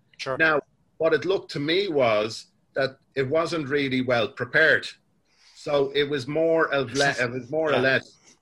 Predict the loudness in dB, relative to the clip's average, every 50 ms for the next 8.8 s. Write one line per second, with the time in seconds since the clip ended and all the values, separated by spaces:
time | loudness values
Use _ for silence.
0 | -6 -2 2 4 4 4 2 2 0 2 4 4 4 4 4 4 2 2 2 0
1 | 0 2 4 4 2 2 0 -2 -2 0 0 0 0 0 2 2 2 4 2 2
2 | 0 -2 -2 -4 -4 -6 -12 -12 -12 -14 -18 -20 _ _ -20 -20 _ -12 -10 -10
3 | -12 -12 -12 -8 -4 0 0 0 2 2 2 2 4 2 2 4 6 8 8 8
4 | 6 4 2 4 4 6 6 4 4 2 0 2 2 0 0 0 2 2 4 2
5 | 2 0 0 0 0 0 -2 -4 -6 -2 0 0 0 0 -2 -2 0 0 0 0
6 | -2 -4 -4 -4 -4 -2 0 0 0 0 0 -2 0 2 2 2 2 2 2 0
7 | 0 0 0 -2 -2 -4 -4 -4 -4 0 0 0 0 -2 -2 -2 -2 -2 -2 -2
8 | -4 -6 -6 -6 -6 -6 -8 -8 -8 -10 -8 -4 -4 -4 -4 _